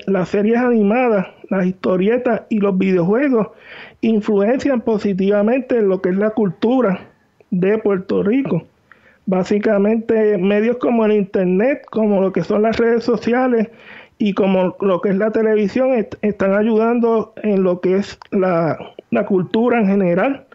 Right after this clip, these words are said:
de Puerto Rico. Y esto muchas veces, esto, estas redes sociales y esta televisión, pues, eh, ayudan y se llevan a cabo en el idioma inglés. Básicamente, pues,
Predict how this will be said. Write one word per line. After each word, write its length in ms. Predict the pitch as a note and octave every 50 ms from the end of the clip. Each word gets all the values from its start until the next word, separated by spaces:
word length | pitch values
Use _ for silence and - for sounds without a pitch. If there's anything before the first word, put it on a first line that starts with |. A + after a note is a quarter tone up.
| - - - - - _ _ -
de 180 | - G3+ G3 F#3+
Puerto 440 | G3 F#3+ F#3+ E3+ F#3+ - F3 D#3
Rico. 340 | D#3+ G3+ A#3+ A#3 - - D#3 - - - _ _ _
Y 320 | - G3 F3 E3+ F3 F#3
esto 280 | G3 F#3+ - - B3+ A#3
muchas 400 | A3 G#3 G#3 G#3 - A3 G#3 F#3+
veces, 500 | G3+ A3+ B3+ B3+ B3 A#3+ A3 G#3 G3+ G#3 -
esto, 640 | G3+ F#3+ - - - A3 G#3+ G#3 G3+ G3 F3+ - - - _ _
estas 360 | - G3+ G3 - - G#3+ G3 G#3
redes 240 | G#3 G#3+ A3 A3
sociales 640 | - A#3 G#3 - - A3+ A3+ A3+ A#3 A3+ G#3+ F#3+ F#3+ -
y 80 | G3
esta 220 | G3 - - G#3 F#3+
televisión, 640 | - A3+ A3 A3 A3 A3 A3 G3+ - B3 C4+ C4+ -
pues, 180 | A3+ G3 F#3 - - - - - - - - _ _ -
eh, 280 | A3+ G3 F#3 F#3 F3+ -
ayudan 600 | F#3 F3+ E3+ F3 G#3+ A#3+ C4 A#3+ G#3+ F#3+ F#3 G#3+ - -
y 200 | - F#3 F3+ E3+
se 420 | - - F3+ F3 F3+ E3+ E3+ E3+
llevan 320 | E3 F3+ F#3 F#3 G#3 G#3+ A3
a 80 | G#3+
cabo 340 | G#3 A3 A3+ A3+ A#3 A3+ G#3+
en 120 | G3+ F#3+
el 120 | F3+ F3+ F3
idioma 360 | F3 D#3 E3+ F3+ F3+ F#3 F3+
inglés. 440 | E3+ F3 F3+ G3+ A#3+ A#3 - - - _ _ - - - _ - - - - - - - - - - _ _ _ -
Básicamente, 800 | - F3+ F3 F3+ A3+ G#3+ A3+ A3 G#3+ G#3 G#3+ A#3+ B3+ B3 - A#3 G#3
pues, 380 | G#3+ - F#3+ F#3 F#3 F3+ -